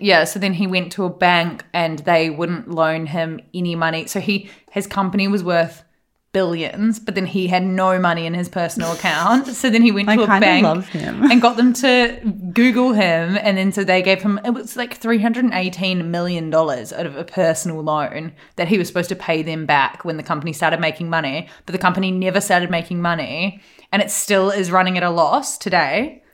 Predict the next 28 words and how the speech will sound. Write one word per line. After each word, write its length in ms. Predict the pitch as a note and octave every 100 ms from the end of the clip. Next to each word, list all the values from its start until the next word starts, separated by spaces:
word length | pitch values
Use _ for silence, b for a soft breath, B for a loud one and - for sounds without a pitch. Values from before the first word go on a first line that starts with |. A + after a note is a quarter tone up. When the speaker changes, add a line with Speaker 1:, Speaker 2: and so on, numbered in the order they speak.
| b
Speaker 1:
So 80 | -
it's, 140 | G3+ -
it's 200 | A#3+ -
never, 240 | G#3 G#3 G#3
ever 240 | G#3 F3+
made 380 | F#3+ F3 E3+ -
any 340 | G3 F#3 F3 F3
profit. 680 | - F#3 E3+ - D3+ B3+ - B B B _
And 160 | G#3 G#3
I 220 | G3 G3+
thought 140 | A#3+ C4+
that 80 | A#3
was 100 | A3
so 100 | A3+
crazy, 520 | G#3 G#3 B3 A3+ C#3+
but 140 | D3 D3+
then 80 | E3
it 60 |
was 100 | D#3+
like 220 | E3 D#3+ D#3+
Amazon 340 | E3 F3 G3
didn't 160 | F#3+ G#3+
make 180 | G#3 G3+
any 120 | G3
profit 300 | F#3 F#3+ E3+
for 80 | F#3+
nine 380 | E3+ D3+ D3+ D#3
years. 560 | D3 F#2+ C#3+ G3+ -